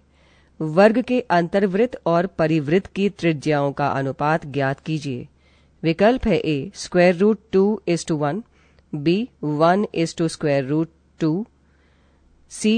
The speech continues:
square root two is to three और डी two is to one। उत्तर है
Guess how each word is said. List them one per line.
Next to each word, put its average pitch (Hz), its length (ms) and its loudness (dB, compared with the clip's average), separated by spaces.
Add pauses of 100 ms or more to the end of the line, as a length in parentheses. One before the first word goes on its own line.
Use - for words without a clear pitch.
(160)
square 185 420 4
root 196 240 2
two 208 120 2 (120)
is 196 160 -2
to 190 160 0
three 196 200 -2 (180)
और 156 200 2
डी 156 260 -2 (360)
two 180 100 4 (140)
is 160 180 -8
to 175 100 2
one। 131 240 -4 (760)
उत्तर 226 480 2
है 208 280 0